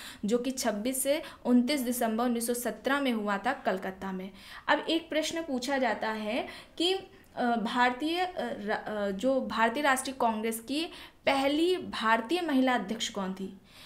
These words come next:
यहाँ पर केवल पूछा गया है पहली महिला अध्यक्ष,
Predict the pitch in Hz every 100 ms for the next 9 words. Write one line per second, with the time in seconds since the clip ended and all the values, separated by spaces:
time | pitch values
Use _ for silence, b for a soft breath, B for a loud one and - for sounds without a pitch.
0 | B 202 220 240 285 294 285 302 277 262
1 | 294 285 285 294 381 381 - 220 226 233
2 | 330 330 220 202 202 214 277 339 247 226
3 | 208 -